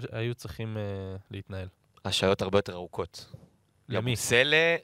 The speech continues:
Speaker 2: יבוסלה קודם כל היה חייב לקבל מספר דו-ספרתי של הרחקות לעונה הבאה.
Speaker 1: בסדר, יבוסלה לא רלוונטי. בוא נ-, בוא נחשוב שנייה על הסדרה, מה יכול להשפיע אחרת על הסדרה.
Speaker 2: מה זאת אומרת? רגע, אתה שואל אותי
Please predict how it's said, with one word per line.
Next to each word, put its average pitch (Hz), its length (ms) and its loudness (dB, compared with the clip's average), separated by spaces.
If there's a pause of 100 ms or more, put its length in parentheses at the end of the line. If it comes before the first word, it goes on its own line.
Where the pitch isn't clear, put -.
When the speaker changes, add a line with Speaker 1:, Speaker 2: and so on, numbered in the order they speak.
(160)
Speaker 2:
יבוסלה 135 460 2
קודם 131 180 6
כל 113 140 2
היה 107 100 2
חייב 107 140 0
לקבל 101 320 -2
מספר 95 300 -2
דו-ספרתי 92 420 -8
של 98 100 -2
הרחקות - 400 0
לעונה 92 240 0
הבאה. 90 280 -4
Speaker 1:
בסדר, 170 260 0
יבוסלה 160 440 4
לא 156 180 8
רלוונטי. 127 520 2
בוא 139 220 0
נ-, 147 280 -6
בוא 131 100 2
נחשוב 147 320 2
שנייה 147 200 2
על 127 80 2
הסדרה, 120 480 2
מה 120 180 0
יכול 120 280 2
להשפיע 113 400 0
אחרת 110 340 -4
על 98 100 -4
הסדרה. 95 360 -8 (300)
Speaker 2:
מה 107 120 -4
זאת - 120 -6
אומרת? 104 300 -6
רגע, 104 140 0
אתה 104 100 -6
שואל 131 100 6
אותי 135 40 10